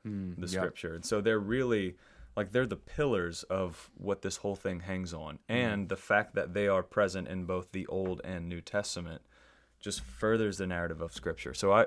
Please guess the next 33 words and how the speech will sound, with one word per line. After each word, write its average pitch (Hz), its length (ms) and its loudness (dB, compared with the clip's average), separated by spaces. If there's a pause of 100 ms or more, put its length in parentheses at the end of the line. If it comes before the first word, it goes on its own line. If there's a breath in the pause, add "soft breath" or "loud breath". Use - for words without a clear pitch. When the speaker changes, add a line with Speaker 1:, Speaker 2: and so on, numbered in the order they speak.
Speaker 2:
I, 113 200 6 (500 soft breath)
I 123 80 8
like 156 180 8
thinking 123 320 2
of 101 120 0
the 98 60 0
Testaments 98 560 2
in 107 280 2
that 95 240 2
term. 113 260 2
We 98 80 2
have 95 140 4
the 95 100 2
Old 92 360 0 (140)
Covenant 110 480 0
and 92 140 -2
we 95 80 -2
have 90 220 0
the 82 80 -4
New 92 320 0 (120)
Covenant, 104 380 2
especially - 380 -6
since 113 200 -2
the 120 140 4
authors 113 540 4 (200)
think 95 200 -2
of 85 100 -4
them 82 160 -6
in 80 120 -8
those 71 200 -10
terms. - 460 -12
Speaker 1:
Right, 87 320 -4 (140)
right. 87 260 -4